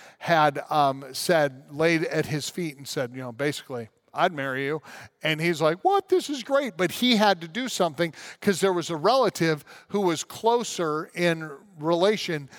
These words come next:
to Ruth than he was. So he goes to the town gate to, to make a deal and say, "Do you wanna marry her or shall I?" And he sat down there as the guardian redeemer had mentioned, that he had mentioned to Ruth, comes along.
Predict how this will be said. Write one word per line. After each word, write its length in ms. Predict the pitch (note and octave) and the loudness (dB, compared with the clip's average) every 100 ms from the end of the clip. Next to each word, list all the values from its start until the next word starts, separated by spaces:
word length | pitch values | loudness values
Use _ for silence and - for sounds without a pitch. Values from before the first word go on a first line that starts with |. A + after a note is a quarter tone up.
| - - | -20 -6
to 140 | G3 | -2
Ruth 340 | F3 F3 E3+ - | 2 2 0 0
than 160 | F3 | -2
he 220 | C#3 G#3 | -2 -4
was. 360 | F3 C#3 A#2 - - - | -4 -4 -8 -14 -18 -10
So 200 | - F3+ | 0 0
he 100 | E3 | 2
goes 300 | D3+ G3+ G#3 | 2 0 0
to 120 | A3+ | -4
the 100 | F#3 | -4
town 340 | E3+ F#3 F3+ F3 | 0 2 2 2
gate 360 | D#3+ F3 E3 | 2 2 0
to, 300 | - F3+ D#3 | -8 -6 -6
to 180 | D3+ - | -8 -8
make 260 | D#3 E3 - | -2 -2 0
a 80 | D3+ | 0
deal 220 | E3 F3+ | 0 0
and 100 | C#3+ | 0
say, 240 | E3 D3+ | 0 0
"Do 160 | B2 B2+ | -4 -10
you 120 | D#3 | -4
wanna 240 | F#3+ G#3+ | 0 2
marry 340 | A3 G#3+ A3 G#3+ | 2 2 2 2
her 180 | G#3+ F#3+ | 2 0
or 220 | E3 D3 | -4 -4
shall 260 | - C#3+ | -2 2
I?" 220 | C#3+ A#2+ A#2 - - - | 2 2 -4 -12 -16 -4
And 140 | F3 | 0
he 60 | F3 | 0
sat 360 | - A3 A3+ | 2 2 4
down 240 | G#3+ G#3 G#3 | 4 4 4
there 240 | F3 E3+ | 4 4
as 240 | F3 F3 E3+ | 4 2 2
the 100 | E3 | -2
guardian 540 | D3 A3 C#4 B3+ G#3 | 2 4 4 2 2
redeemer 540 | F#3+ C#3+ F#3 F3 E3+ - - - | 0 0 -2 0 -4 -6 -12 0
had 200 | F#3 F3+ | 2 4
mentioned, 540 | G3+ G3+ F3 E3 D3 - - - | 0 0 -4 -6 -10 -20 -20 -4
that 240 | F3 F#3+ | 0 2
he 160 | - C#4 | 2 2
had 120 | G#3 | 2
mentioned 340 | F#3+ F3 F#3 | 0 0 -6
to 80 | E3 | -2
Ruth, 240 | F3 E3+ - | 0 0 0
comes 300 | F#3 F3 C#3 | -4 -4 -4
along. 380 | E3+ D#3 C3 | -2 -2 -4